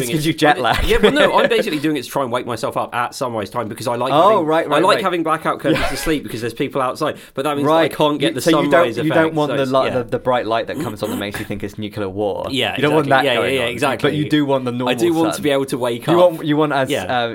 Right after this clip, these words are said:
Speaker 1: one sun on the
Speaker 2: Mm.
Speaker 1: sunset, as Roger Waters, whoever would say
Speaker 2: <laughs>
Speaker 1: it. Or Dave, it's either Dave Gilmour or Roger Waters. I think it's Roger Waters.
Speaker 2: Yeah,
Speaker 1: Anyway,
Speaker 2: exactly.
Speaker 1: yeah.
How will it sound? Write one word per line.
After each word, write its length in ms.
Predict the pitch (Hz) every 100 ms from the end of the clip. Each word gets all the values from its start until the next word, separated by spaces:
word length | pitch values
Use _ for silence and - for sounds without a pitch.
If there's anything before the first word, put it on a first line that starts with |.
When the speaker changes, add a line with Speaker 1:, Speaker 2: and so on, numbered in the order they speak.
| 104
Speaker 1:
one 240 | 127 123
sun 220 | - 113
on 120 | 101 95
the 60 |
Speaker 2:
Mm. 40 | 92
Speaker 1:
sunset, 460 | 98 87 - 90 -
as 280 | 87 - 101
Roger 240 | 95 92
Waters, 280 | 92 - -
whoever 260 | 87 -
would 140 | 76 80
say 300 | 78 - -
Speaker 2:
<laughs> 60 | -
Speaker 1:
it. 140 | 147 143
Or 60 | 107
Dave, 280 | 107 104
it's 100 | 127 -
either 180 | 135 110
Dave 300 | 98 98 -
Gilmour 220 | 90 92
or 60 | 90
Roger 180 | 95 87
Waters. 340 | 87 90 -
I 60 | 98
think 140 | -
it's 100 | 82
Roger 180 | 85 82
Waters. 360 | 85 80 - - - - _ _ _ _
Speaker 2:
Yeah, 120 | - 92
Speaker 1:
Anyway, 160 | 90
Speaker 2:
exactly. 420 | - 117 - 147 -
Speaker 1:
yeah. 180 | 104